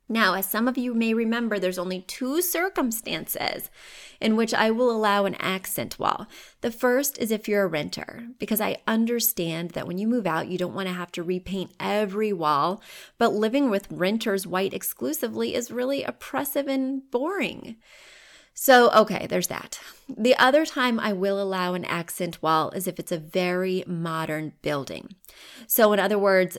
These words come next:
a building that does not have a lot of crown molding, does not have ornate baseboards, does not have decorative trim, anything that's pre-war, before the nineteen forty-five era, you may not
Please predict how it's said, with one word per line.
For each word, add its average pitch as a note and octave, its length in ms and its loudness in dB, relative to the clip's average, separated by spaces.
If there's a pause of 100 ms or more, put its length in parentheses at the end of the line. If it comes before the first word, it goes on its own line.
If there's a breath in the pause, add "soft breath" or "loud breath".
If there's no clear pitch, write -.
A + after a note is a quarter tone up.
a D#3+ 100 0
building E3+ 380 0
that D#3+ 140 -4
does D#3+ 160 -2
not E3 280 -4
have F3 480 0
a F#3 40 -4
lot D#3 220 -2
of D3 80 -8
crown F3+ 400 -4
molding, F#3+ 500 -2
does F3+ 180 -4
not E3+ 260 0
have F3 340 -4
ornate E3+ 420 -8
baseboards, F3+ 880 0 (320 loud breath)
does G3+ 120 -2
not F#3 200 2
have F#3 160 -4
decorative E3+ 460 -4
trim, F3 520 -2 (140)
anything D#4+ 400 0
that's - 320 -2
pre-war, A3 760 0 (420)
before G3+ 480 4
the G3 120 2
nineteen F#3+ 480 -2
forty-five F#3+ 880 0
era, A3+ 360 2 (480 loud breath)
you A#3 160 6
may A3 200 8
not F#3 560 0